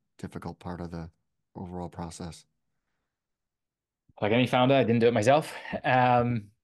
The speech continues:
Speaker 2: we brought in people who had very good experience, and, um, he is by the name of Chris Summersgill. Chris, uh, had, has been doing su-, uh, supply chain for a very long time.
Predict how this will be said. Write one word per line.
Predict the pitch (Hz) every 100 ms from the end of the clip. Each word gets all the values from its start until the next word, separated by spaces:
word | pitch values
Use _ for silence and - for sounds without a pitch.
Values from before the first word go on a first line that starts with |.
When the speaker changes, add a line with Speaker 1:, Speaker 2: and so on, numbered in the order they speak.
| _ 123
Speaker 2:
we | 117
brought | 113 120
in | 120
people | 117 113 110
who |
had | 113 98
very | 104 104 107
good | 110
experience, | 110 - 113 147 - - -
and, | 110 104 104 104 101 95 - 160 175 - _ -
um, | 113 101 98 95 98 110 _ _ _ _ _ _ _ _ _ _ _ _ _ _ _ _ -
he | 139 110
is | 107 101
by | 110
the | 107
name | 104
of | 95
Chris | - 110
Summersgill. | - 107 110 131 143 135 _ _ _
Chris, | - 104 - -
uh, | 113 104 95 92 90
had, | - 95 95 _ _ _ _ _ _ _ _
has | - 101
been | 104
doing | 104 107 107
su-, | -
uh, | 110 110
supply | 104 104 104
chain | 104 104
for | 95 95
a |
very | 92 110
long | 107 104
time. | 107 104 101 104